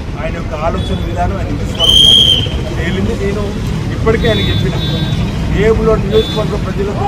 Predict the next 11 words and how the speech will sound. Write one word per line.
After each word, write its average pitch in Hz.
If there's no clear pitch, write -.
శ్రమపడి -
చెప్పాలని -
చెప్పి 160
తప్పుడు 170
పద్ధతి. -
ఈ -
రోజైతే 226
ఇరవై 202
ఐదు 202
లక్షల 202
డీడీ 190